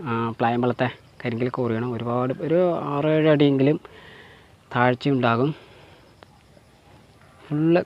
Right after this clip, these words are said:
കാട് പിടിച്ചിരിക്കുന്ന, വർക്കിംഗ് ഒന്നും ഇല്ലാത്ത ഇത് കാരണം. നാല് പനയുണ്ട്, കരിമ്പന. മഴക്കാറുണ്ട്, ഏകദേശം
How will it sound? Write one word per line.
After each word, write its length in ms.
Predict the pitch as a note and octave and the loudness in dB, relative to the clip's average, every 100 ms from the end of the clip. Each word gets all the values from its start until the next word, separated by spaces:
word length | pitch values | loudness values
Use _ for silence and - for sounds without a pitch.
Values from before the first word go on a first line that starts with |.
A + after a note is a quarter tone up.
| - | 0
കാട് 200 | C3+ C3 | 2 2
പിടിച്ചിരിക്കുന്ന, 380 | C3+ B2 B2+ B2 | 0 -4 -4 -2
വർക്കിംഗ് 400 | B2 A2+ C#3 C3+ | -2 -4 -2 0
ഒന്നും 160 | C3+ C3 | 0 -2
ഇല്ലാത്ത 380 | A#2 A#2 - B2+ B2+ - _ _ - _ - _ C#3 | -2 -4 -2 -4 -4 -12 _ _ -20 _ -20 _ -10
ഇത് 100 | B2+ | -6
കാരണം. 540 | A2+ A2 B2 C#3+ - - _ _ _ _ _ _ _ _ _ - | -4 -4 -6 -8 -14 -20 _ _ _ _ _ _ _ _ _ -8
നാല് 340 | C3+ C3+ D3+ D3+ | -2 0 2 0
പനയുണ്ട്, 520 | B2+ B2+ C#3 B2 A#2+ C3+ - - | 2 2 2 0 -2 -4 -10 -6
കരിമ്പന. 440 | A#2 A#2+ A#2+ A#2+ C#3 - - - - - - - | -4 -2 -2 -2 -6 -14 -20 -20 -20 -20 -18 -10
മഴക്കാറുണ്ട്, 680 | A#2+ A#2 - D3+ E3+ E3+ D#3+ | -8 -6 -2 -2 0 0 0
ഏകദേശം 840 | D#3 D3+ D#3 D#3+ D#3+ - E3 | -4 -2 -2 0 -4 -6 -6